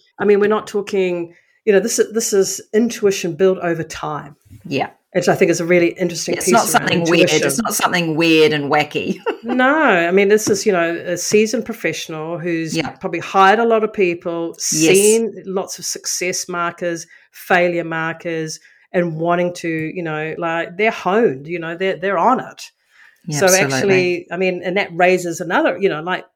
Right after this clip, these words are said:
Speaker 1: that even kind of, for me, amplifies this whole conversation
Speaker 2: Absolutely.
Speaker 1: of, um, you know, and if the decision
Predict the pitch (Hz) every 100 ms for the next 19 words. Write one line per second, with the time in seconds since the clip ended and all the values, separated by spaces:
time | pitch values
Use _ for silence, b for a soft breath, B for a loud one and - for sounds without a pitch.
0 | _ _ - 190 190 175 170 170 160 -
1 | 170 175 202 175 - 180 202 - 180 -
2 | 160 151 151 - - 151 147 147 143 -
3 | 180 233 - - 151 - b b 143 -
4 | 131 131 - 127 285 381 370 156 190 185
5 | 185 190 190 190 _ - - 202 180 185
6 | 190 180 180 190 190 - 214 - 175 175